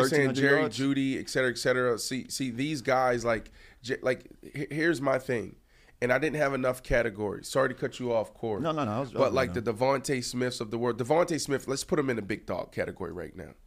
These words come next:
Speaker 1: Had a
Speaker 2: I see,
Speaker 1: phenomenal
Speaker 2: I
Speaker 1: year
Speaker 2: see
Speaker 1: last
Speaker 2: a
Speaker 1: year.
Speaker 2: big
Speaker 1: This
Speaker 2: dog.
Speaker 1: dude is special.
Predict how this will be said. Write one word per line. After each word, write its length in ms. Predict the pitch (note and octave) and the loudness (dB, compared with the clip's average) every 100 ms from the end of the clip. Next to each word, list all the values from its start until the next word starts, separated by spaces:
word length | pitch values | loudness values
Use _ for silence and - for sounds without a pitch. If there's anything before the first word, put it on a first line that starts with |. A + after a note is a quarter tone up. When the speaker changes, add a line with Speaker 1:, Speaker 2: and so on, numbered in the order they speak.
| _ - | _ -2
Speaker 1:
Had 180 | B2 | 0
a 20 | A#2 | 0
Speaker 2:
I 40 | |
see, 40 | |
Speaker 1:
phenomenal 400 | - A#2 A2+ A#2+ | -2 0 0 0
Speaker 2:
I 40 | A#2 | 0
Speaker 1:
year 180 | A2+ A#2 | 2 2
Speaker 2:
see 80 | A2 | 2
Speaker 1:
last 220 | G#2 G2 | 0 0
Speaker 2:
a 20 | |
Speaker 1:
year. 80 | G#2+ | -2
Speaker 2:
big 80 | G2 | -2
Speaker 1:
This 80 | G#2+ | -4
Speaker 2:
dog. 80 | F2+ | -4
Speaker 1:
dude 140 | A#2 | -4
is 80 | G#2 | -4
special. 500 | - G#2+ G2+ G#2 G2+ | -4 -4 -4 -4 -6